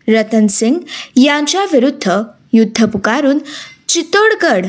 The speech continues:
हा आपल्या ताब्यात घेतलेला होता. मित्रांनो, इसवी सन तेराशे तीन या सालामध्ये अल्लाउद्दीन खिलजी याने चित्तोडवरती आक्रमण केले. चित्तोडच्या टेकडीच्या पायथ्याशी पोहोचल्यावरती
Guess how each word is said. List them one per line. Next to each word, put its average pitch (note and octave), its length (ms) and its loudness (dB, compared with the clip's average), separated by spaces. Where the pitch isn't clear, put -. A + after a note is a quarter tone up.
हा A3+ 120 0
आपल्या A3 460 -2
ताब्यात A#3+ 440 0
घेतलेला G3+ 420 2
होता. G3 400 -2
मित्रांनो, C4 480 4
इसवी C#4+ 340 0
सन C#4 320 0
तेराशे C4+ 640 2
तीन C#4+ 300 2
या C4+ 220 4
सालामध्ये A#3 800 0
अल्लाउद्दीन D4+ 760 2
खिलजी G3 560 -2
याने A#3+ 420 2
चित्तोडवरती G4+ 800 0
आक्रमण A3+ 540 2
केले. G3+ 380 -2
चित्तोडच्या A4 600 0
टेकडीच्या E4 580 0
पायथ्याशी B3+ 580 0
पोहोचल्यावरती A3+ 1040 0